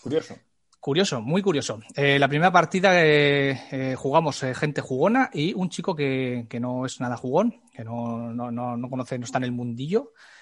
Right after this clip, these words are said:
Speaker 2: y jugamos al Alquimistas. Eh, me lo pidieron ellos.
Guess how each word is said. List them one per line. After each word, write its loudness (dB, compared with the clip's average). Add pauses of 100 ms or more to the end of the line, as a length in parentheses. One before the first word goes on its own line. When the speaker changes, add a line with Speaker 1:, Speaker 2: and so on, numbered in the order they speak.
(120)
Speaker 2:
y -4
jugamos -2
al 0
Alquimistas. -6
Eh, -4
me -6
lo -6
pidieron -2
ellos. -6